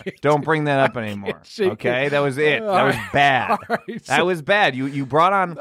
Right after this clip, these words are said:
Speaker 1: I
Speaker 2: it was a
Speaker 1: know.
Speaker 2: bad one.
Speaker 1: I know. I
Speaker 2: You brought up
Speaker 1: know.
Speaker 2: a very
Speaker 1: I
Speaker 2: bad
Speaker 1: know.
Speaker 2: topic that had no legs.
Speaker 1: I, well, you know what? I want forgiveness, and I don't feel like I've given. I,
Speaker 2: Well,
Speaker 1: I'm
Speaker 2: you're not
Speaker 1: not
Speaker 2: getting it from me.
Speaker 1: And I'm not giving it from myself. I'm,
Speaker 2: Yeah.
Speaker 1: I'm hurting
Speaker 2: Yeah, you
Speaker 1: myself.
Speaker 2: gotta get it from yourself first.
Speaker 1: And that's it. And I'm not
Speaker 2: And then
Speaker 1: doing
Speaker 2: you
Speaker 1: it.
Speaker 2: have to also accept that you're not gonna get it from me.
Speaker 1: Can we just say this right now, Seb?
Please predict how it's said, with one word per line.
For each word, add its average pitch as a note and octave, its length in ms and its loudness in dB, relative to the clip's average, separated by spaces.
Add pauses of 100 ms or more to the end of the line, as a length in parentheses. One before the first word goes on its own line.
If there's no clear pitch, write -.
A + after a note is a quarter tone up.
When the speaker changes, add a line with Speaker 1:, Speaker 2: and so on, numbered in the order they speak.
(120)
Speaker 1:
I G3 100 -4
Speaker 2:
it F#3+ 80 -4
was D3 120 0
a D#3 100 2
Speaker 1:
know. F3 80 -4
Speaker 2:
bad C3 260 4
one. E3+ 120 -2
Speaker 1:
I - 20 -2
know. G3 360 -2
I E3+ 120 -6
Speaker 2:
You G3+ 140 -2
brought D#4+ 260 4
up C#4+ 60 2
Speaker 1:
know. A3+ 60 2
Speaker 2:
a - 40 -2
very D#3 260 0
Speaker 1:
I G3 60 -2
Speaker 2:
bad F3 180 0
Speaker 1:
know. B3+ 80 0
Speaker 2:
topic G3 440 2
that C3 120 -4
had B2+ 160 0
no C3 360 -2
legs. B2 200 4
Speaker 1:
I, C#4 100 2
well, D#4+ 60 0
you D4 120 0
know D#4+ 80 0
what? F4 120 2
I C#4+ 40 2
want D#4+ 200 0
forgiveness, D4+ 480 -8
and A3+ 140 -2
I A#3 40 0
don't C4 140 2
feel C#4+ 140 0
like C4 100 4
I've A#3 140 -2
given. B3+ 180 -6
I, G3+ 120 0
Speaker 2:
Well, A3 80 0
Speaker 1:
I'm F3+ 80 2
Speaker 2:
you're F3 40 4
not G3 140 4
Speaker 1:
not A#3 80 -4
Speaker 2:
getting F3+ 180 -2
it C3+ 80 -2
from B2+ 180 -4
me. C3+ 120 -2
Speaker 1:
And A#3+ 160 2
I'm C4 80 0
not D#4 140 -2
giving B3+ 180 -2
it A3 80 -6
from C4 100 -2
myself. D4+ 480 0
I'm, G#3 140 -2
Speaker 2:
Yeah. F3+ 160 -6
Speaker 1:
I'm A3 100 -2
hurting - 240 2
Speaker 2:
Yeah, F3 100 2
you - 40 0
Speaker 1:
myself. D#3+ 140 -2
Speaker 2:
gotta G#3+ 180 2
get F#3+ 140 -6
it - 20 -16
from D3+ 120 -10
yourself B2+ 320 -4
first. G#2 300 -8
Speaker 1:
And A3 160 2
that's C4+ 220 0
it. D4+ 220 -2
And F3 100 -2
I'm F#3 60 0
not G#3+ 100 2
Speaker 2:
And D#3 100 0
then E3 80 4
Speaker 1:
doing F3 40 4
Speaker 2:
you F3+ 60 4
Speaker 1:
it. E3+ 40 4
Speaker 2:
have D3 80 -2
to E3 100 2
also C#3+ 320 0
accept C#3 360 -4
that C3+ 80 -8
you're A#2 100 -2
not B2 260 4
gonna B2 140 -2
get G#2+ 120 0
it G2 60 -6
from G2 160 -6
me. G#2 140 -2
Speaker 1:
Can D#3 100 -2
we F3 80 2
just F3 160 0
say F3 120 2
this D#3 160 0
right D#3 80 -2
now, D3+ 120 -2
Seb? D#3+ 460 0